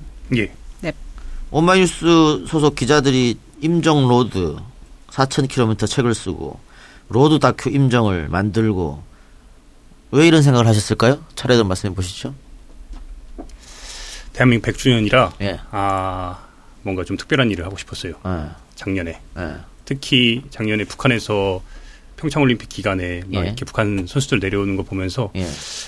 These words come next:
Speaker 1: 아, 우리도 뭔가 의미 있는 일을
Speaker 3: 예.
Speaker 1: 청년 기자로 좀 하고 싶었다.
Speaker 3: 음.
Speaker 1: 이런 게 시작이었어요.
Speaker 3: 네.
Speaker 1: 네.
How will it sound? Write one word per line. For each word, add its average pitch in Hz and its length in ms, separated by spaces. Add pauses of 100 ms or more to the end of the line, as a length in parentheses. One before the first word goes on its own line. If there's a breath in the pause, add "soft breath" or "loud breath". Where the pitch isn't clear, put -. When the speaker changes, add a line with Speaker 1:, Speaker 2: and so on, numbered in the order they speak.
(120 loud breath)
Speaker 1:
아, 120 120
우리도 117 280
뭔가 110 600 (540)
의미 120 240
있는 123 300
일을 127 380 (120)
Speaker 3:
예. 113 260 (100)
Speaker 1:
청년 151 300
기자로 123 260
좀 104 120
하고 135 160
싶었다. - 460
Speaker 3:
음. 95 240
Speaker 1:
이런 117 400 (440)
게 107 140
시작이었어요. - 760 (140)
Speaker 3:
네. 95 80 (240)
Speaker 1:
네. 101 80